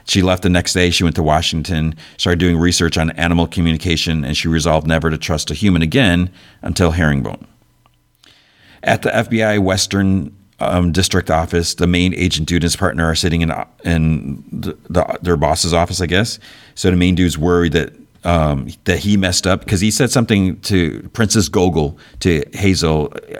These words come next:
He, I, he asked her, like, if she would have slept with Jasper or if she did or something like that, 'cause he's, how he thinks that Jasper, anyone would wanna sleep with Jasper. And then she's like, "What?" So he thinks that, he's like, 'cause he asked his partner, he's like, "Did you tell him about that?" And he's like, "No, whatever."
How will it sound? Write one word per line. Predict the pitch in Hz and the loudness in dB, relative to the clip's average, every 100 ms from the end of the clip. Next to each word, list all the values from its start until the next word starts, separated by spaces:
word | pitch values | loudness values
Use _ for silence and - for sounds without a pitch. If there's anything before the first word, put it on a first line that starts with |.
| - | -8
He, | 98 | -4
I, | - | 0
he | 92 101 101 | 0 0 -2
asked | 107 - | -2 0
her, | 101 | 0
like, | 90 87 - - - - | 2 -2 -4 -20 -10 -4
if | 95 | -2
she | 98 | 0
would | 85 98 | 0 2
have | 139 | 0
slept | - 135 143 | 0 -2 -2
with | 143 | -2
Jasper | 131 135 - 131 101 | 0 0 0 0 0
or | |
if | 73 | -2
she | 76 | -4
did | 71 113 120 | -2 0 0
or | |
something | 113 104 | 0 -2
like | 107 | 0
that, | 110 107 - | 0 -2 -2
'cause | 85 82 | -4 -2
he's, | 87 78 | -2 -4
how | - 87 78 - - - | -2 0 0 -4 -14 -6
he | 95 | -2
thinks | 98 87 | 0 0
that | 73 - _ _ - - | 0 -4 _ _ -18 -6
Jasper, | 87 87 - - | -4 -4 -6 -4
anyone | 90 98 98 | -2 0 0
would | 95 | 0
wanna | 90 92 | -2 -2
sleep | 107 87 | -2 -4
with | 87 | -2
Jasper. | 92 92 90 92 - - | -2 -2 -4 -6 -8 -4
And | 85 | 0
then | 82 78 | 0 0
she's | - 76 | -2 -4
like, | 69 | -2
"What?" | 71 151 - - - - | -2 -2 -4 -14 -20 -10
So | - | 0
he | 87 85 92 | 2 2 2
thinks | 95 85 - | 2 0 2
that, | 80 - - - _ - | 0 -2 -12 -20 _ -12
he's | 82 82 | -6 -4
like, | - 92 - | -6 -8 -6
'cause | - | -2
he | 90 | 0
asked | 87 80 | 2 0
his | |
partner, | 73 90 71 | -4 -4 -4
he's | 73 | -6
like, | 71 | -4
"Did | 98 | -2
you | |
tell | 98 110 110 | 0 2 2
him | 110 67 | 2 0
about | 98 | -2
that?" | 117 120 | 0 0
And | - | 0
he's | 80 | -2
like, | 73 - | -2 -2
"No, | 73 | 0
whatever." | 69 69 - | 0 -2 -6